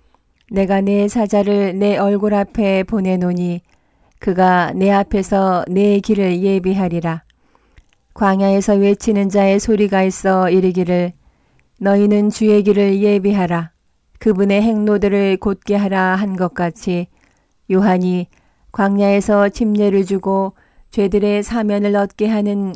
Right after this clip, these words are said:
회개의 침례를 선포하매, 온 유대 땅과 예루살렘 사람들이 그에게 나아가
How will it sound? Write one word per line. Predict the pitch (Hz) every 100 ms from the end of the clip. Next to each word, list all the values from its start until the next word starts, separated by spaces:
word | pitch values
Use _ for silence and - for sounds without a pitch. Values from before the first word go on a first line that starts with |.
| -
회개의 | 240 214 214 202 196
침례를 | - 220 202 202 190 190
선포하매, | 185 220 190 - 190 175 170 175 170 _ _ _ _ _ _
온 | 185 190 190 190
유대 | 185 185 185
땅과 | - 185 180 175 180 180 - _ _ _ -
예루살렘 | 190 202 202 208 202 202
사람들이 | 208 226 208 202 202 202 202 185
그에게 | - 208 202 190 190
나아가 | 190 185 180 185 185